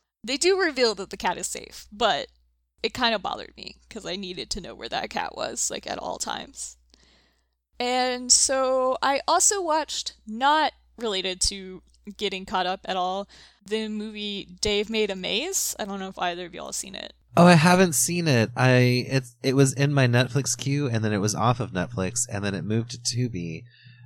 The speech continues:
Speaker 2: and I have been meaning to watch it. Many years ago, <laughs> Nikki, who I was just talking about, I tried to get him to watch it with me, and we made it about five minutes in. He was like, "This is just too twee for me." Uh, and so I never really got to circle back around on it,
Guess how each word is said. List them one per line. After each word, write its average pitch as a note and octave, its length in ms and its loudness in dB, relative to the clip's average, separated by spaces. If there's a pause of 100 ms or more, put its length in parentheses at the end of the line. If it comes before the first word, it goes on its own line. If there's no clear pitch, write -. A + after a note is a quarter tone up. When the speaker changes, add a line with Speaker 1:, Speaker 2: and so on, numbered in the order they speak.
(160)
Speaker 2:
and G#2 160 2
I G2+ 100 4
have G2+ 200 0
been G2+ 160 -2
meaning A2 280 0
to F#2 120 -6
watch E2+ 300 0
it. E2 180 -2 (100)
Many A2+ 200 0
years G#2 320 2
ago, F#2+ 340 4 (200)
<laughs> - 200 -4
Nikki, A#2 500 -2
who G#2 120 -4
I G#2 40 2
was G2+ 120 0
just G2+ 160 -6
talking G2 240 -2
about, F2+ 300 0 (360)
I A2 80 2
tried G#2+ 240 6
to - 80 2
get G#2+ 140 2
him G2 100 -2
to G#2 100 0
watch F#2 260 2
it D#2+ 80 -2
with F#2 220 0
me, E2+ 280 -4
and F2 100 -6
we F2+ 80 -4
made F2+ 180 -2
it F2+ 60 -2
about F#2 240 0
five E2+ 240 2
minutes E2 300 -4
in. D#2+ 180 -4
He F2 140 -6
was E2 120 -4
like, E2+ 180 -6
"This - 180 -4
is E2 80 -4
just - 280 -6
too - 200 -4
twee D#2+ 480 -6 (560)
for F2+ 160 0
me." E2+ 340 -6 (380)
Uh, F2 400 2
and F#2+ 160 -2
so F2+ 420 2
I G2+ 120 -2
never G2 260 4
really F#2 180 4
got - 180 2
to F#2 80 -2
circle F2 280 0
back F2 200 0
around D#2+ 300 0
on D2 140 -2
it, D#2 180 -8